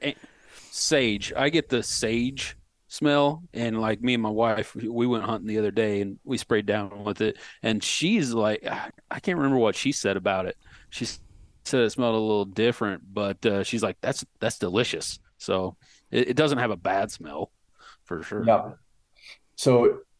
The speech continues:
Speaker 2: th-, it's really interesting that you say that, because I mean, I smell menthol. There for a while, I smelled eucalyptus. But if you go to, like, A T A and you do that test with somebody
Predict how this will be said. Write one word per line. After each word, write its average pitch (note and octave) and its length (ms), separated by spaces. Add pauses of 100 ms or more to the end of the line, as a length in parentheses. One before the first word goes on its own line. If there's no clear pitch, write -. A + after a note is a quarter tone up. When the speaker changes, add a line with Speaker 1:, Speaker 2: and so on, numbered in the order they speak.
(140)
Speaker 2:
th-, A2 220
it's C3+ 320
really D3+ 260
interesting C#3 380
that B2+ 60
you A#2 80
say D3+ 160
that, A#2 160
because A2 400 (840)
I B2 100
mean, B2 140
I B2 140
smell C#3+ 280
menthol. A2 680
There B2 200
for C3 140
a G#2+ 40
while, A2+ 260
I G#2+ 100
smelled A2+ 300
eucalyptus. G#2+ 580
But G2+ 220
if G2 120
you A#2 120
go A2 300
to, G2+ 140
like, G2 160
A G2+ 120
T G#2 240
A G#2 180
and G2+ 120
you F#2+ 80
do G2 160
that G2 180
test G#2 260
with G2+ 120
somebody G#2+ 440